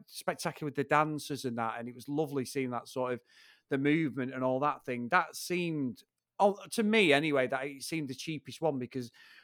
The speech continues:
of it. And I know Moira and Calvin, I think that was in the gardens in the Bellagio. I think it was Bellagio behind Dave there. But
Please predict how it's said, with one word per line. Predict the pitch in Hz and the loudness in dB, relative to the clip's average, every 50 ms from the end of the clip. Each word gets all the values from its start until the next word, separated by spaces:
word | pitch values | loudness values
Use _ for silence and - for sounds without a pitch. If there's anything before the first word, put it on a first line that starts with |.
| - - _ | -20 -8 _
of | 190 175 165 | -4 0 0
it. | 202 - | 2 4
And | 208 214 214 | 4 4 4
I | 220 220 | 4 4
know | 220 240 240 226 | 4 2 2 2
Moira | 208 190 190 190 175 165 147 143 135 131 131 131 - | 2 2 2 2 2 4 4 4 2 2 0 -2 -4
and | 131 131 127 123 123 120 110 _ | -6 -6 -4 -4 -6 -8 -10 _
Calvin, | - 165 165 170 165 143 131 | 0 2 4 4 4 2 0
I | 123 123 | -2 -4
think | - - - 220 226 233 214 | -8 -4 -4 -2 -2 -2 -4
that | 196 196 - | -8 -8 -6
was | 175 - | -6 -6
in | 175 160 | -4 -4
the | 143 131 | -4 -2
gardens | - 151 156 170 180 185 170 160 156 147 139 127 127 - - - - | 0 0 0 0 0 -2 -4 -4 -4 -4 -4 -6 -6 -10 -14 -8 -6
in | 135 127 123 120 107 | -4 -4 -4 -4 -6
the | 110 120 | -6 -6
Bellagio. | - 123 123 143 156 143 - 143 131 120 113 | -4 -2 0 0 -2 -2 -4 -2 -2 -2 -2
I | 120 | -4
think | 143 147 | -6 -6
it | |
was | 147 123 | -8 -10
Bellagio | - 131 123 131 151 143 165 156 | -8 -6 -4 -4 -4 -2 -2 -4
behind | 139 - 127 113 113 110 110 110 | -2 -2 -2 -2 -2 -4 -6 -6
Dave | 110 101 101 104 - | -8 -10 -10 -10 -6
there. | - 135 123 117 107 104 - | -4 -2 -2 -2 -4 -4 -2
But | 143 139 | -4 -4